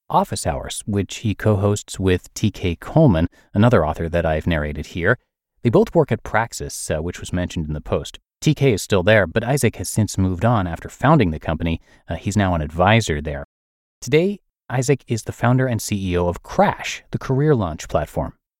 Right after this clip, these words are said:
He's got a ton of great content on his site, which is isaac morehouse dot com, so, uh, check that out to show him some support. Again, it is isaac morehouse dot com, and his podcast, Office Hours,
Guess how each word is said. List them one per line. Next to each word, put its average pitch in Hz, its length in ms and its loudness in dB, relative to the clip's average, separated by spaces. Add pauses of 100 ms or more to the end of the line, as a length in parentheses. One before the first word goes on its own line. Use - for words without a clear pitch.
(120)
He's 113 120 -6
got 123 120 6
a - 60 0
ton 175 340 2
of 135 120 0
great 110 220 0
content 120 440 0
on 92 100 -4
his 90 140 -8
site, 110 380 2
which 107 200 -4
is 82 140 -6 (100)
isaac 110 340 0
morehouse 85 420 -2
dot - 280 -8
com, 107 360 0
so, 90 300 -2
uh, 85 120 -4
check - 240 2
that 123 160 4
out 107 180 4
to - 80 -10
show 98 200 0
him 92 100 0
some 85 160 -4
support. - 380 2 (360)
Again, 104 360 2
it 98 160 -6
is 85 200 -6 (100)
isaac 107 340 0
morehouse 82 460 -2
dot 76 300 -6
com, 117 400 4
and 82 140 -4
his - 100 -12
podcast, 123 560 2 (400)
Office 135 320 -2
Hours, 80 340 -4